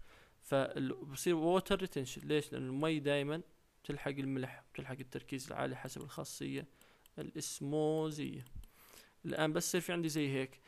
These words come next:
expansion of intravascular fluid volume، بزيد الفوليوم عندك بالدم، فبزيد الهيدروستاتيك بريشر، فبيقل الاوزموتيك بريشر.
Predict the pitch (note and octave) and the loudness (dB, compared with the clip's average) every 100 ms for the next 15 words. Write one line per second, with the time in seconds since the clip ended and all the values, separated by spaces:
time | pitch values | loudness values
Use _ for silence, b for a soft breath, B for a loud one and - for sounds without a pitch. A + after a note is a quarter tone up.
0 | b b C3 - - F3 F3+ D#3 C3 - | b b -4 -2 2 4 4 2 0 0
1 | D3 C#3 C3 C#3+ C#3+ - C3 B2 C3+ C3 | -2 -2 0 2 2 0 -4 -2 0 0
2 | B2+ A#2 A#2 - _ _ D#3 C#3+ C3 E3+ | -2 -4 -6 -10 _ _ -6 -4 2 6
3 | E3 C#3+ - - B2+ C#3 C#3 B2+ A#2 B2 | 6 4 -4 -8 0 4 6 4 -2 -4
4 | B2 B2 - B2+ B2 D3 F3 - b b | -4 -6 -10 -6 -2 -2 -4 -14 b b
5 | b b - C3+ B2+ B2 E3 F#3 D#3 C#3 | b b -2 0 2 2 4 6 6 6
6 | D3+ C#3+ C3+ - C#3+ - - C3 C#3+ - | 6 6 2 -2 -4 -4 -8 -2 0 4
7 | G3 A#3 - _ _ b b b _ - | 4 2 -6 _ _ b b b _ -10
8 | - C#3 B2+ - C#3 C3+ F#3+ G3 C#3+ B2+ | 2 4 4 2 -2 8 8 10 4 2
9 | C#3 C#3+ D#3+ - - C#3 D3+ - D3+ | 0 2 0 -2 -6 -2 -2 0 -2